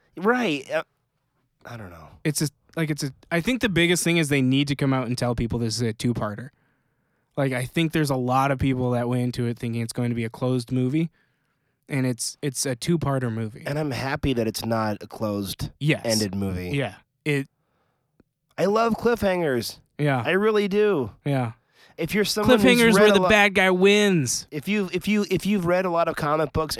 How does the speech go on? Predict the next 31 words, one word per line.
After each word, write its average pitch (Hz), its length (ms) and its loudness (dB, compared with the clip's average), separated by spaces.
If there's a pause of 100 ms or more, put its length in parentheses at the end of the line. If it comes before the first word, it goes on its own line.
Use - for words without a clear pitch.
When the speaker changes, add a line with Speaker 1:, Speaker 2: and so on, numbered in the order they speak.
Speaker 1:
or 139 260 2
literature 123 560 0
in 104 140 -2
general, 123 340 0
Speaker 2:
Yeah. 120 60 0
Speaker 1:
there's, 123 260 -2
you, 131 140 -6 (580)
cliffhangers 151 600 -4
are 127 80 -2
a 120 60 -6
part 127 280 -2
of 110 100 -4
it. 101 200 -8 (200)
Speaker 2:
Yes. 113 320 -6 (1200)
Speaker 1:
And 120 520 -12 (220)
I - 100 -12
don't 98 120 -14
know. 90 180 -14 (1700)
Speaker 2:
But 123 220 0
Speaker 1:
It's - 80 -4
so 131 240 -2
good. 104 440 -6 (160)
Every, 214 640 0 (840)
um, 113 520 -2 (1040)
well, 127 120 -8
not 120 120 -6
every, 98 320 -12
but 101 220 -8
I 107 80 -6
would 110 120 -10
say 104 440 -8